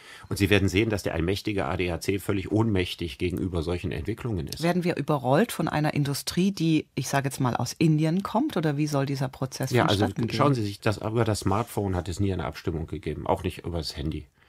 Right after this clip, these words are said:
Speaker 1: Sie können aber heute in neunzig Prozent aller Berufe der heutigen Arbeitswelt gar nicht mehr reüssieren, wenn Sie kein Smartphone besitzen. Das ist eine globale Entwicklung, die ist nicht für Deutschland gemacht worden, die ist für die ganze Welt gemacht worden.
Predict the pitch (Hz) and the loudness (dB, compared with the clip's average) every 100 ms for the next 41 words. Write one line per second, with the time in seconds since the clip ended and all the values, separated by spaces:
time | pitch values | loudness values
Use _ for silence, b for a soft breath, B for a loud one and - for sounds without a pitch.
0 | B B - 127 131 117 101 98 117 123 | B B 2 6 6 6 4 4 2 0
1 | 82 95 95 113 - 101 101 - 104 - | 0 0 2 0 -2 -6 -4 -2 -4 -2
2 | 98 85 85 104 - 85 90 98 85 87 | -2 -2 -2 -4 -4 -2 -2 -4 -4 -2
3 | 92 - 90 85 90 92 85 90 87 73 | -4 -4 -4 -4 -4 -4 -2 -4 -2 -4
4 | - 110 104 80 85 82 - 80 78 - | -4 -2 -2 0 -2 -4 -4 -4 -4 -2
5 | 85 80 - 80 76 76 - - - B | -2 -2 -6 -8 -8 -10 -10 -14 -16 B
6 | B B B 90 98 92 92 90 80 90 | B B B -4 0 2 2 2 4 4
7 | 101 80 113 - 123 90 87 92 - 80 | 4 0 -2 0 0 2 0 -2 -2 0
8 | 101 104 101 92 92 90 - 90 87 80 | 2 2 -2 -2 -2 -2 -4 -6 -4 -6
9 | - 78 82 80 76 92 113 - 90 87 | -6 -4 -4 -4 0 2 2 2 -2 -4
10 | - 87 85 | -6 -6 -6